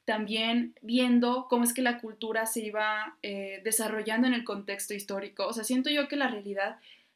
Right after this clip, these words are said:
de cierta época o de cierto hecho tiene, pues, muchísimo de dónde sacarle. Entonces, pues, no podemos hablar simplemente de una realidad como tal, pero lo que a mí me gusta indagar, como ya dije, es el lado humano,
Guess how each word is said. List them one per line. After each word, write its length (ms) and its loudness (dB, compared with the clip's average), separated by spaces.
de 140 2
cierta 680 4
época 380 0
o 40 4
de 100 0
cierto 480 -4
hecho 480 -4
tiene, 280 -4
pues, 200 -4
muchísimo 640 -2
de 80 -4
dónde 420 -6
sacarle. 680 -4
Entonces, 420 -4
pues, 120 -8
no 160 -4
podemos 340 4
hablar 280 2
simplemente 600 0
de 200 -6
una 240 -6
realidad 680 -8
como 220 -2
tal, 400 -4
pero 480 6
lo 240 2
que 80 2
a 40 0
mí 100 -4
me 140 2
gusta 600 0
indagar, 640 6
como 160 -6
ya 160 0
dije, 440 -2
es 120 -4
el 140 -2
lado 380 0
humano, 680 -6